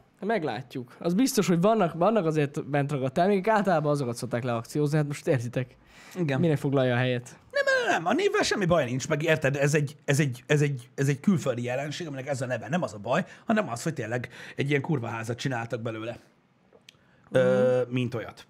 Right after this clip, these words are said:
Speaker 1: Az, az.
Speaker 2: Figyelj, mondom, ez nem egyedi eset, hogy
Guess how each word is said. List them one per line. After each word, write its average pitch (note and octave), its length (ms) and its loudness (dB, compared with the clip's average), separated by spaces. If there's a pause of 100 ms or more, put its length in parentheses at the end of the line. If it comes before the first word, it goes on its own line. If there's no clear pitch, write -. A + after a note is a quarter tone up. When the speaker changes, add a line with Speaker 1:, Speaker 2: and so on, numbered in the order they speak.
(1500)
Speaker 1:
Az, C3 340 -2
az. C#3 220 -6 (600)
Speaker 2:
Figyelj, F3 280 -4 (120)
mondom, F#3 320 0
ez C4 460 -4 (340)
nem G3+ 280 4
egyedi D3+ 320 2
eset, F3 440 -2 (160)
hogy C#3+ 260 0